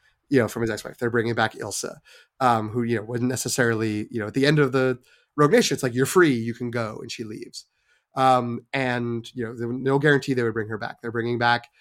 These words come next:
um, Solomon Lane, and, like, he's suddenly is the main bad guy again. Um, it's, uh, uh, you know, they, they do all that, plus they have Henry Cavill, plus they have Angela Bassett, um, and,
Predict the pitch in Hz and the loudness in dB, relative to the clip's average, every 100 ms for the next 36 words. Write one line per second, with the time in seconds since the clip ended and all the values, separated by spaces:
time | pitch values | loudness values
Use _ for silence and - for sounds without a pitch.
0 | _ _ _ 127 127 127 123 123 - 120 | _ _ _ 4 6 6 2 -2 -2 -2
1 | 123 143 170 117 107 - 123 113 117 120 | 0 2 2 2 -4 -2 0 2 0 -2
2 | 123 104 123 110 - - - 120 123 123 | -6 -2 -2 -2 -6 -8 -6 -2 0 0
3 | 117 123 123 131 131 127 156 - - - | 0 0 0 2 0 -2 -4 -4 -8 -12
4 | - _ _ - - _ 139 135 127 123 | -16 _ _ -20 -20 _ 2 4 4 2
5 | 117 - _ _ - 131 127 - - - | -4 -8 _ _ -4 -2 -2 -6 -8 -10
6 | - 135 135 131 - 131 - 135 123 131 | -2 2 4 4 0 -4 0 0 2 2
7 | 143 127 170 151 - 143 131 139 127 127 | 2 4 4 4 4 0 0 -2 0 -2
8 | 117 123 107 113 107 117 - 107 107 104 | -4 -6 -8 -8 -10 -10 -10 -8 -8 -8
9 | 104 - - - - - - _ _ _ | -10 -14 -14 -14 -12 -14 -18 _ _ _
10 | _ 139 127 117 113 110 - 117 123 107 | _ 2 4 2 0 -6 -8 -8 -6 -8
11 | 104 | -10